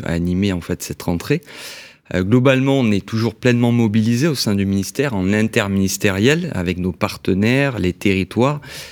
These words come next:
euh, auprès des collectivités territoriales, avec les éditeurs aussi des solutions d'instruction pour continuer à animer le programme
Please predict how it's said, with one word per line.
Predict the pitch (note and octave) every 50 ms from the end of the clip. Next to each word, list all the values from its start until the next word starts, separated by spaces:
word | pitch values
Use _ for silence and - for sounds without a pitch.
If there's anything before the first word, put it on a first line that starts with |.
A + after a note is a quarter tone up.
| - - _ -
euh, | - F2
auprès | F#2 F2 - - A#2 A2
des | G2+ G2+
collectivités | F#2+ - - B2 A#2 A2+ - - - A2+ G#2 G2+ - F#2+ F2+
territoriales, | - - F#2+ F#2 E2+ D#2+ D#2 - - F#2 F2+ F2+ F#2+ G#2 B2+ C3+
avec | A#2+ F#2+ F#2+ F2+ - F#2
les | F#2 F#2 F2 A2 C3
éditeurs | B2+ B2 B2 A2+ - - C3 A2+
aussi | G2+ F#2+ - - - G2
des | F#2+ F2+
solutions | - - - G2+ G2 F#2 - - F#2+
d'instruction | F#2 F#2 F2+ - - - - - C#3+ D3
pour | C#3+ - G2 - -
continuer | - A#2+ A#2 - - A2+ A#2+ C3+
à |
animer | B2+ G#2+ G2+ A#2 B2+ B2+
le | G#2+ F#2+
programme | - - - A#2+ G2+ G2 F#2 F2 E2